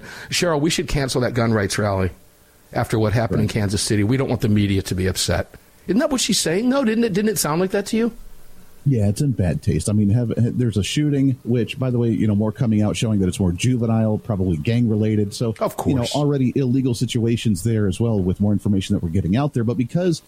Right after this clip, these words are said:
Speaker 2: it happened and because one person died, uh, which was a D J up in the Kansas City area, and a few children were injured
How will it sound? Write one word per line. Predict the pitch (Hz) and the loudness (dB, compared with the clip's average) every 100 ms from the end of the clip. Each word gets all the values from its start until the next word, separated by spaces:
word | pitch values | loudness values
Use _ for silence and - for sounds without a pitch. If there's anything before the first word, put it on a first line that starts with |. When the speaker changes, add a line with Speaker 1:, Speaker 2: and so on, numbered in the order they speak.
| _ _ | _ _
Speaker 2:
it | 113 104 | -4 0
happened | 127 135 135 120 110 | 0 0 0 0 0
and | 120 117 | 0 0
because | 104 131 113 101 101 | 0 0 0 0 0
one | 127 | 0
person | 123 123 113 95 | 0 0 0 0
died, | 107 107 107 95 - - - | 0 0 0 -2 -6 -14 -2
uh, | 87 | 0
which | 87 95 | 0 0
was | 90 | -2
a | 85 | -2
D | 76 113 | 0 0
J | 110 110 | 2 0
up | 101 | 0
in | 87 | -2
the | 82 | -2
Kansas | 104 85 - | 0 0 -2
City | 139 120 - | -2 -2 0
area, | 113 107 104 101 - | 0 2 2 0 0
and | 92 92 92 87 | 2 2 2 0
a | |
few | - 85 | 0 -2
children | - 147 147 127 113 | -2 -2 0 2 2
were | 113 | 0
injured | 123 120 117 104 | 0 0 0 -2